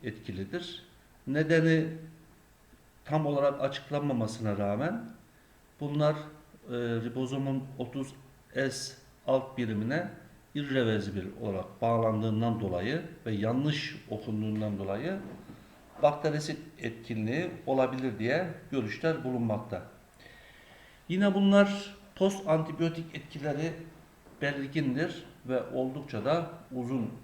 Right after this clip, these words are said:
sürmektedir. <coughs> Bu yüzden de günde bir doz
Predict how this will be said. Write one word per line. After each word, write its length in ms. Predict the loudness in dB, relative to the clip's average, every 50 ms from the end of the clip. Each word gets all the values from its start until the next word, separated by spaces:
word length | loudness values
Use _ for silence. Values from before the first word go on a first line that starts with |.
| -20 -20 -14
sürmektedir. 800 | -10 -8 -6 -6 -6 -8 -8 -8 -10 -8 -6 -6 -8 -8 -10 -14 -18 -20 -20 -20 -20 -20 -20 -6 6 6
<coughs> 0 | 6 6 8 4 4 4 4 4
Bu 80 | 2
yüzden 360 | 2 0 0 0 0 0 0 0
de 60 | -2
günde 480 | -4 -2 -2 -2 0 2 0 0 0 -4 -8 -14 -18 -20 -20 -20 -20 -20 -20 -20 -20 -20 -20 -20 -20 -20 -20 -20 -20 -10 -4
bir 240 | -2 0 0 0 0
doz 300 | 0 -2 -2 -4 -8